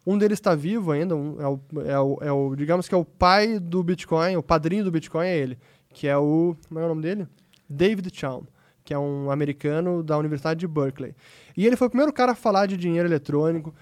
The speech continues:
de pagamentos não rastreáveis pela internet. Isso na década de oitenta. Inclusive, ele é o cara que previu essa, o que ele chama que é a sociedade do dossiê,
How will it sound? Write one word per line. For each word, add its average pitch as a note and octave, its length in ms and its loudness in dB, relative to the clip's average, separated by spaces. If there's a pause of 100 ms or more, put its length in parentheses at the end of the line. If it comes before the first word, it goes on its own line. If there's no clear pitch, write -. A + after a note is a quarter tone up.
(200)
de D#3+ 640 -4
pagamentos F3+ 720 -4
não F#3+ 260 2
rastreáveis E3+ 920 -2
pela D#3+ 280 -2
internet. D3 680 -6 (380)
Isso A3 240 -4
na C4+ 80 0
década A#3+ 240 -2
de - 0 -
oitenta. F3+ 480 -4 (320)
Inclusive, A3+ 500 2
ele B3+ 60 4
é B3 40 6
o B3 40 2
cara A#3 200 0
que A#3 120 -12
previu G#3+ 640 -2 (480)
essa, E3+ 1000 0
o D#3+ 80 -6
que F3 120 -4
ele E3+ 80 2
chama F#3 260 -2
que - 80 -6
é F3+ 40 -2
a - 20 -2
sociedade F3+ 800 -2
do F3+ 140 -6
dossiê, D#3 600 -6